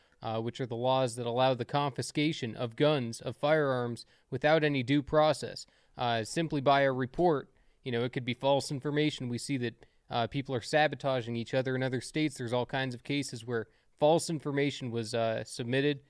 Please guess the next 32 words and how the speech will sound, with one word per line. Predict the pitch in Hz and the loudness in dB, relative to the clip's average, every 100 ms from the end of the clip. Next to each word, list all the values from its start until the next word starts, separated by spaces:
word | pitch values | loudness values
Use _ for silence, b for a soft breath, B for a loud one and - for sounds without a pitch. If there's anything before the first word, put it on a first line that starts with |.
| b b | b b
so | - 123 | -4 0
that | 113 107 - | 0 0 -2
someone | 143 135 131 | -2 0 0
has | 123 117 | 0 0
a | 110 | 0
red | 120 123 | 0 -2
flag | - 139 135 135 120 _ _ - | -2 2 2 2 -4 _ _ -6
against | 120 143 139 | 0 0 2
them. | 160 143 | 0 2
All | 131 | 0
of | 117 | -2
a | |
sudden, | - 147 147 127 | 0 0 0 0
they | 123 | 0
get | 123 | -2
their | 131 117 | -4 -2
guns | 131 131 - | -2 -2 -2
taken. | 147 143 151 | -2 -2 -2
They | 131 | -2
didn't | 117 123 123 | -2 -4 -2
do | 127 | -2
anything | 127 127 135 123 | -2 -4 -4 -4
wrong. | 123 120 113 - b b b | 0 0 -2 -10 b b b
Uh, | - 113 | -4 -4
Tim | - 135 | -2 0
Walz | 135 131 | 2 4
also | 135 127 131 | 2 0 -2
wants | 131 131 | -2 -2
to | - | -6
raise | 120 131 131 120 | -2 0 0 -4
the | 123 | -2
age | 131 135 127 | -2 -2 -6